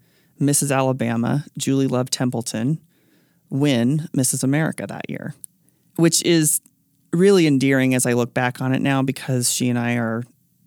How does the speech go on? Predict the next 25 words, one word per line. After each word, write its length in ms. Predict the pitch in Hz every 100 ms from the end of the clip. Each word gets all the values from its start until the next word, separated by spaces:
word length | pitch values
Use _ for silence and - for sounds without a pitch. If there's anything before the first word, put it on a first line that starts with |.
| -
very 280 | 131 123 123
good 180 | 110 110
friends. 640 | - 120 123 139 143 - - _ _ _ _ _ -
But 140 | 147
at 100 | 120
the 80 | 117
time, 400 | 110 - 208 156
I 80 | 143
was 160 | 135 127
just, 240 | 131 -
I 80 | 139
was 160 | 131 139
watching 600 | 135 143 - 139 131 127
this 180 | 113
woman 480 | 135 156 151 127 156 - - - - - _ _ _
win. 460 | 143 147 160 120 127
And 180 | 139 139
I 60 |
remember 840 | 143 147 151 165 165 156 139 131 127 - -
when 340 | 139 139 147
she 560 | 147 - 151 143 135 127
answered 380 | - 147 151 151
her 120 | 151
final 380 | 135 139 131 120
question, 840 | 120 - 127 - 127 113 110 117